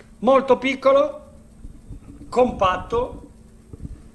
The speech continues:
alimentato da una batteria C R venti trentadue e con selettore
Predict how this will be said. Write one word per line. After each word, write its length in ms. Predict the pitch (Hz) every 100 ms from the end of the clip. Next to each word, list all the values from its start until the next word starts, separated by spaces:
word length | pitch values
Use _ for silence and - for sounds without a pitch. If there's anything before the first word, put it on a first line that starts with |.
| - - - - - - - -
alimentato 720 | - 220 254 247 240 226 202 196
da 100 | 190
una 140 | 196
batteria 460 | 196 196 202 214 196
C 140 | -
R 360 | 202 196 175 165
venti 380 | 190 202 - 165
trentadue 920 | 175 180 165 175 156 147 202 262 - - - - - - - - - - - - - -
e 140 | 240
con 440 | 247 277 214 - -
selettore 1000 | - 254 277 277 220 214 233 277 285